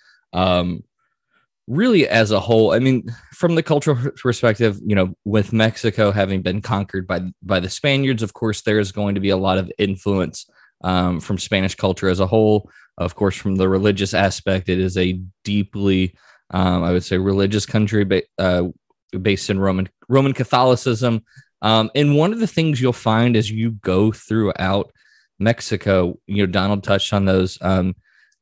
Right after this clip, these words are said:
unesco, uh, World Heritage Sites, is, you know, how old some of the culture is, as far as, like, it has been around for thousands of years. There is so much that's rooted in both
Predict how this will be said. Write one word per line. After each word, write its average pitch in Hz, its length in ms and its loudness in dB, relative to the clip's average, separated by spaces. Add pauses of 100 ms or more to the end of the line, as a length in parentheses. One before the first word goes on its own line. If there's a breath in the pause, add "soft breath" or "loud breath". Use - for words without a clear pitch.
unesco, 98 800 0 (100)
uh, 87 460 0 (340)
World 101 240 0
Heritage 95 400 0
Sites, 87 400 -4
is, 92 240 -2 (360 soft breath)
you 107 140 2
know, 98 100 2
how 110 500 2 (160)
old 107 720 2 (220)
some 101 320 -4
of 92 120 -6
the 95 80 -2
culture 98 420 -4
is, 92 180 0
as 95 120 -4
far 95 180 -2
as, 92 120 -4
like, 95 160 -4 (580)
it 110 200 2
has 113 180 0
been 104 240 0
around 101 260 0
for 101 220 -2
thousands 98 1000 -2
of 92 160 -2
years. 92 340 -2
There 101 280 0
is 98 180 -2
so - 480 -2
much 98 380 -2
that's 95 260 -6
rooted 98 340 -2
in 92 140 0
both 92 300 -2